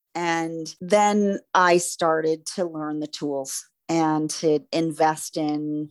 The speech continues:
all different kinds of learning experiences around how I could maximize my mental and emotional health. And when this hit this last time, and I started to feel the depression, which I haven't felt in a very long time, I knew, "If I don't do something about this, if I don't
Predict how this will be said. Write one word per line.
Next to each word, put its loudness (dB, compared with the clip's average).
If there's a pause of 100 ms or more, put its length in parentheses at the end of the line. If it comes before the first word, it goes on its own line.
(120)
all 2
different -8 (100)
kinds -6
of -8
learning 0
experiences -4
around 0
how -2
I 0
could -6
maximize -6
my -2
mental -6
and -10
emotional -4
health. -4
And -2
when 2
this -4
hit -4
this -4
last -2
time, -4 (100)
and -6
I -2
started -6
to -16
feel -4
the -2
depression, -6
which -6
I 0
haven't -4
felt 0
in -4
a -4 (180)
very 4
long 0
time, -4
I 0
knew, -4
"If -10
I 4
don't -2
do -6
something -4
about 2
this, -2
if -8
I 0
don't -4